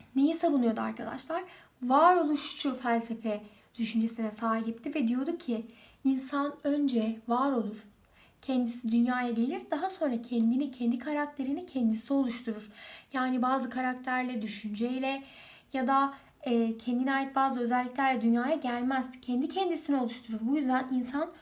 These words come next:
özgür bir varlıktır. Özgür bir varlık olduğu için de kendini kendisi oluşturur diyordu. Hatta, e, şunu vurguluyordu. Kendisi özgürdür ama bu özgürlüğü başıboş bir özgürlükte değildir.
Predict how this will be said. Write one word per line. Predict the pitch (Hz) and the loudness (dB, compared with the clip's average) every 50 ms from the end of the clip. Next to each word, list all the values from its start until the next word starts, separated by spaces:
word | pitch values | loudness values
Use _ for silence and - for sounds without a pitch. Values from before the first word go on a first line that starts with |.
| - _ _ _ _ _ | -20 _ _ _ _ _
özgür | 247 233 226 220 208 233 285 311 320 | 2 2 2 4 4 2 2 4 2
bir | 339 330 302 | 0 4 4
varlıktır. | 311 285 269 254 233 220 220 - - - 247 294 - - - - - - - - _ - | 6 6 6 4 4 2 -2 -4 -4 -2 -2 -2 -2 -6 -12 -20 -20 -20 -20 -20 _ 0
Özgür | 262 247 233 214 220 214 294 349 339 277 | 2 2 2 2 4 4 4 4 4 2
bir | 277 247 233 | 2 0 2
varlık | 220 220 214 214 208 220 - - | 0 0 0 -2 -4 -6 -8 -6
olduğu | 226 214 208 202 214 | -6 -4 -4 -4 -6
için | 202 196 202 - - - 202 202 | -6 -6 -6 -8 -8 -6 -6 -4
de | 220 262 330 359 - - - - - - - - - _ - | 0 0 0 0 -2 -10 -18 -20 -20 -20 -20 -20 -20 _ -6
kendini | - 302 294 269 277 285 - | -2 2 2 4 2 2 0
kendisi | - - 277 262 254 254 - - 320 | 0 -2 0 0 0 -2 -2 -2 -2
oluşturur | 285 247 233 233 - - 247 254 285 262 | 0 0 -2 -4 -4 -6 -2 -2 0 2
diyordu. | 254 226 214 208 202 220 214 220 - - - - - - | 2 0 0 -2 -4 -10 -12 -14 -14 -20 -20 -20 -20 -14
Hatta, | - - 320 320 - - 285 302 320 359 381 - - - - _ _ _ _ _ _ _ _ _ | -2 -2 -2 -2 2 4 4 6 6 4 2 -2 -8 -18 -20 _ _ _ _ _ _ _ _ _
e, | - 254 254 254 254 254 | -2 0 2 2 2 0
şunu | 254 254 302 302 | 0 0 0 0
vurguluyordu. | 339 330 320 277 233 247 226 233 233 220 202 220 247 311 392 - - - - - - - - _ | 2 2 0 2 2 4 4 4 4 2 2 2 2 2 2 0 -6 -16 -20 -20 -20 -20 -20 _
Kendisi | - 294 277 262 254 - - - | 0 2 2 2 2 0 -2 0
özgürdür | - 277 269 240 240 - 302 320 247 233 214 208 - | 0 0 0 0 2 2 0 2 2 0 0 -2 -2
ama | 254 269 277 262 240 254 302 349 - - - _ _ _ | 0 2 4 4 4 2 0 -2 -6 -10 -20 _ _ _
bu | 294 311 302 | 2 4 4
özgürlüğü | 269 247 202 208 208 214 208 208 208 202 214 | 4 4 2 0 -2 -2 -2 -2 -4 -2 0
başıboş | 220 220 - - 233 277 311 311 311 - | 0 0 0 0 2 2 2 2 0 -2
bir | 254 233 | -6 -6
özgürlükte | 233 214 226 220 214 - - 220 214 214 220 - - - - 359 370 | -2 -2 -2 -2 -2 -2 -2 -2 -2 -2 -6 -8 -6 -6 -4 -2 0
değildir. | 370 381 415 381 269 220 214 - - - - - | 0 0 2 2 0 0 -2 -4 -8 -12 -14 -16